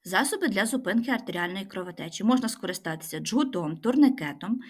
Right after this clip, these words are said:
підручними засобами. Це ремені, тканина, бинти і пальцове притиснення. Як зупинити артеріальну кровотечу? Вдягніть чисті рукавички, Міцно затисніть рану пальцями, рукою у рукавичці.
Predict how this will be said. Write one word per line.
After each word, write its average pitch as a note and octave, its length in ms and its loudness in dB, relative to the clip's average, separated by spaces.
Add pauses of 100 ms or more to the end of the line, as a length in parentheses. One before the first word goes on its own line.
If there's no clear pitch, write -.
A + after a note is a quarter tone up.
(180)
підручними B3 580 2
засобами. D3+ 640 -2
Це E3 160 -2
ремені, C4 440 6
тканина, A3+ 540 4
бинти G3 580 -2 (360)
і E4 120 2
пальцове G#3+ 640 0 (160)
притиснення. - 680 -6 (460)
Як D#4 200 4
зупинити A#3+ 540 -2
артеріальну G#3 520 -2
кровотечу? - 640 -10 (540)
Вдягніть B3+ 320 6
чисті B3+ 300 0
рукавички, B3+ 720 -2 (680)
Міцно A3 340 0
затисніть C#4 520 0
рану A3 300 0
пальцями, F3 500 -2
рукою A3 580 0 (120)
у F3+ 120 -4
рукавичці. G3+ 760 -2